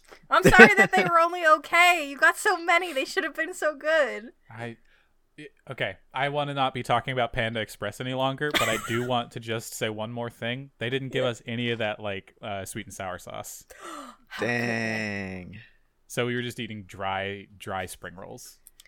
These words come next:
Speaker 1: Betrayed.
Speaker 3: That's messed up. That's messed
Speaker 2: I know.
Speaker 3: up.
Speaker 2: I, if they thought we were having a spring roll party, the least they could have done is give us that sauce.
Speaker 1: Yeah, sauce you up. <laughs>
Speaker 2: Miserable.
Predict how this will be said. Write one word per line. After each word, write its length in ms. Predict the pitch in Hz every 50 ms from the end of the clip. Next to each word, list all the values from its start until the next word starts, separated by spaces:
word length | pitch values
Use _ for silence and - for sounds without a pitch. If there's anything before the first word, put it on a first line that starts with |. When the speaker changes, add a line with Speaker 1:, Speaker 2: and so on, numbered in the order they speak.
| _ _ -
Speaker 1:
Betrayed. 460 | 214 - - - - 196 185 185 185
Speaker 3:
That's 100 | 180 180
messed 280 | 104 107 107 - -
up. 220 | 117 120 131 123 - - - - - _ _ _ _ _ _ _ _ _ _ _
That's 240 | - 135 131 - -
messed 140 | 147 147 147
Speaker 2:
I 40 | 160
know. 180 | 170 160 131 104 -
Speaker 3:
up. 60 | - -
Speaker 2:
I, 140 | 147 156 - - -
if 100 | 147 -
they 120 | 170 160
thought 180 | - 190 185 185
we 60 | 170
were 80 | 165 151
having 240 | 156 151 147 147 139
a 60 | 120
spring 260 | - - - 160 180
roll 180 | 180 147 120 117
party, 320 | - - 117 113 110 117
the 120 | 117 120 117
least 220 | 120 131 127 -
they 100 | 135 123
could 140 | - 139 123
have 120 | 120 110 110
done 220 | 127 127 139 131
is 100 | 117 101
give 140 | - 127 120
us 140 | 123 113 -
that 240 | - 104 - -
sauce. 800 | - - - - 120 127 135 120 120 139 143 - - - - - _ _ _ _ _ _
Speaker 1:
Yeah, 760 | - 240 247 269 294 311 302 277 254 233 208 190 190 - -
sauce 560 | - - - - 254 233 247 269 269 - -
you 160 | 240 226 214 - -
up. 400 | 196 214 247 269 254 214 185 - - - - - - _ _ - - - - - _ _ - - _ _ - - _ _ _ - - _ - - _ _ _ _ _ _ - -
<laughs> 1400 | 320 - - 427 - - - 440 415 - - - 339 330 - - - 330 330 - - - 320 - - - - - 240
Speaker 2:
Miserable. 380 | 214 196 - 101 95 - -